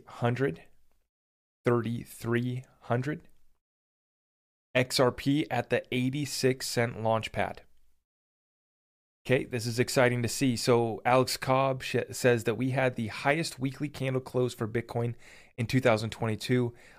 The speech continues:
Let's get this alt season going, and I would have to agree. I think it is time to send it.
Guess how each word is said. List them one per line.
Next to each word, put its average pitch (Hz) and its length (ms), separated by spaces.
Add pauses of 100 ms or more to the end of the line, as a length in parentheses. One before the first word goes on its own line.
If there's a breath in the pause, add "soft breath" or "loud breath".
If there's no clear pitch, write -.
Let's 117 260
get 117 200
this 113 180
alt 117 220
season 110 360
going, 123 360
and 107 160
I 104 140
would 104 140
have 113 300
to 107 140
agree. 113 460
I 107 100
think 110 240
it 110 100
is 104 120
time 107 240
to 107 60
send 104 280
it. - 180